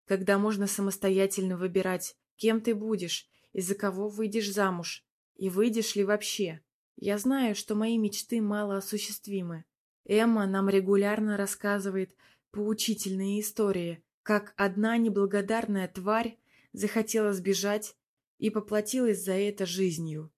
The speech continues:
а другая хотела начать жизнь под другим именем, но ее вычислили и продали в место намного хуже Эльдо.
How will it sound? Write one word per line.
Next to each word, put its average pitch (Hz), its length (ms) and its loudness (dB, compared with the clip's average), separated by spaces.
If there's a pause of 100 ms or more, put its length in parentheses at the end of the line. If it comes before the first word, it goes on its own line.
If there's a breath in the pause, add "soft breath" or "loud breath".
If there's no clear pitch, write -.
(180)
а - 120 -6
другая 226 520 2
хотела 214 520 0
начать 202 380 -2
жизнь 214 560 0
под 190 160 -4
другим 214 440 0
именем, 185 640 -2 (300)
но 190 240 -2
ее 196 340 2
вычислили 196 840 0 (240)
и 196 120 -4
продали 190 500 2
в 175 80 -4
место 185 540 -4 (300)
намного 196 560 -2
хуже 196 540 -4
Эльдо. 175 480 -2